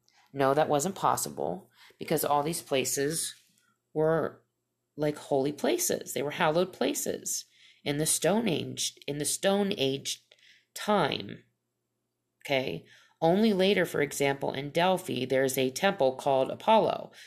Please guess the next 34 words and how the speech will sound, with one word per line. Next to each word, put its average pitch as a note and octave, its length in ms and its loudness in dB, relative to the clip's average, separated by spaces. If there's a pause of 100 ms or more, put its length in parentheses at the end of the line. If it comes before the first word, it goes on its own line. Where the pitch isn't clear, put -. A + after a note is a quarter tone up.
(120)
the D3+ 80 0
Apollo D3 400 2
Temple, C3+ 640 -2 (380)
and D3 80 0
is, C#3+ 260 0
it D#3 100 -2
is C#3 140 -2
constructed D3 720 -4
over C#3 220 -4
stone D3 640 -2
aged D3 320 -6
walls, D3+ 560 0 (400)
which D#3 220 -2
are C3 220 4
much G#3+ 460 0
older C3 400 0
than C3 180 -8
the C3+ 60 -4
two F#3 240 -2
layers C#3 300 0
of C#3+ 140 -6
walls B2+ 500 0 (340)
from D3 160 -4
the C#3+ 120 2
Apollo C3 460 2
Temple's B2+ 460 -6
time, - 560 -6 (600)
twenty-four C3+ 460 -2
hundred C#3 640 -2 (540)
to C#3+ 180 -2
twenty-five C#3 440 -2
hundred C3+ 240 -4
B C3+ 120 -6
C. - 520 -4